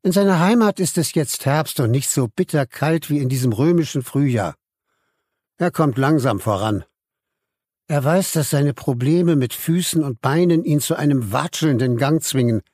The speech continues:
Er weiß, dass er von weitem wirkt wie ein schaukelndes Schiff, ein altes Schiff, das sich durch die frostige Nacht in Rom kämpft.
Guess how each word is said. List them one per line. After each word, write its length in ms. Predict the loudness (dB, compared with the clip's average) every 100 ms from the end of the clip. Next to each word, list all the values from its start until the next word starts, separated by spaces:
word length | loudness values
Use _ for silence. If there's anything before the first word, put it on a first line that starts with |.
| _ _ _ _ _ _ _ -4
Er 140 | 0
weiß, 240 | 2 2
dass 160 | 2 0
er 100 | 0
von 220 | 0 2
weitem 440 | 2 0 0 0 2
wirkt 300 | 0 0 -2
wie 60 |
ein 140 | 0 0
schaukelndes 760 | -4 -4 -2 0 0 0 -2
Schiff, 360 | -2 -2 -2 -6 _ _ _ _ _
ein 160 | 0 2
altes 540 | 2 2 2 0 -2
Schiff, 360 | -2 0 0 0
das 220 | -4 -2
sich 180 | -2 -4
durch 200 | -4 -2
die 160 | -2 -4
frostige 580 | -2 -2 -2 -2 0
Nacht 340 | 0 -2 -4 -6
in 140 | -4
Rom 300 | -2 -2 -4
kämpft. 480 | -6 -6 -6 -10 -20